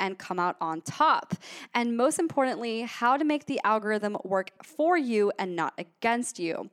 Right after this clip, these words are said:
A lot of people believe that the Instagram algorithm is out to get them. It's dreaded, they hate it, it's a big spooky monster, and they blame their low engagement and their lack of followers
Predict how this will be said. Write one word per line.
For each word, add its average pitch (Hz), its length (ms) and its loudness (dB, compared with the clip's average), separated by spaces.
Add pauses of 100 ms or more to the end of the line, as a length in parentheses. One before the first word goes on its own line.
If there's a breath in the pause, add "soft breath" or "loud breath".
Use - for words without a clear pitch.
(420 loud breath)
A 220 60 0
lot 233 260 4
of 339 60 0
people 349 260 2
believe 247 480 0 (140)
that 196 180 0
the 185 160 -8
Instagram 240 400 -2
algorithm 202 640 0
is 240 140 -8
out 160 220 -2
to 190 80 -10
get 165 240 -4
them. - 340 -4
It's - 180 -10
dreaded, 240 560 2
they 175 140 -6
hate 202 240 -2
it, 208 240 0 (220 loud breath)
it's - 100 -12
a 190 60 -2
big 226 280 0
spooky 247 380 -4
monster, 202 720 2
and 190 120 -2
they 180 100 -2
blame 190 420 -2
their 170 200 0
low 190 360 4
engagement 262 680 2
and 160 260 -4
their 151 300 -4
lack 233 320 2
of 330 100 0
followers 226 600 2